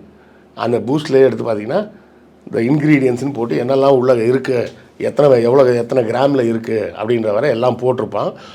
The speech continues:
போட்டு பேக் பண்ணியிருக்கும். அது இந்த எஃப் எஸ் எஸ் ஏ ஐன்னு சொல்லிட்டு நம்ம பார்த்துருப்பீங்க. எஃப் எஸ் எஸ் ஏ ஏ ஐ அப்படின்னு ஒரு நம்பர் போட்டிருப்பாங்க.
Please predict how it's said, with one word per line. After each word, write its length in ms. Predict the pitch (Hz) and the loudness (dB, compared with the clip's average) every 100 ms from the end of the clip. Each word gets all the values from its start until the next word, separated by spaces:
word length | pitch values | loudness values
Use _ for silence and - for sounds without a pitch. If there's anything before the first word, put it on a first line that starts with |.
| - _ | -20 _
போட்டு 320 | - 151 156 - | 0 0 2 0
பேக் 340 | 123 143 131 | 0 0 0
பண்ணியிருக்கும். 460 | 123 107 87 - - _ _ _ _ - _ _ _ _ | 0 0 -4 -10 -18 _ _ _ _ -20 _ _ _ _
அது 220 | - 143 180 | -2 2 2
இந்த 160 | 131 | 2
எஃப் 180 | 120 120 | 0 0
எஸ் 160 | 151 151 | 0 0
எஸ் 200 | 135 117 | -2 0
ஏ 160 | 123 | 0
ஐன்னு 280 | 117 113 120 | 2 0 0
சொல்லிட்டு 360 | 123 113 113 139 | -2 -4 -2 -2
நம்ம 200 | 117 110 104 101 98 95 | 0 0 0 -2 -4 -6
பார்த்துருப்பீங்க. 760 | 117 107 101 107 135 110 104 | -6 -6 -8 -2 0 0 0
எஃப் 200 | 110 113 | -2 -2
எஸ் 340 | 123 123 - - | -4 -4 -16 -16
எஸ் 340 | 110 135 139 110 | -8 -6 -8 -6
ஏ 260 | 113 123 101 - 104 | -4 -4 -6 -16 -10
ஏ 260 | 110 113 113 | -6 -6 -4
ஐ 240 | 101 92 - - | -6 -6 -12 -12
அப்படின்னு 220 | 104 123 | -6 -4
ஒரு 120 | 107 | -4
நம்பர் 320 | 101 113 107 | -2 -2 -4
போட்டிருப்பாங்க. 480 | 101 87 - 80 | -6 -8 -12 -12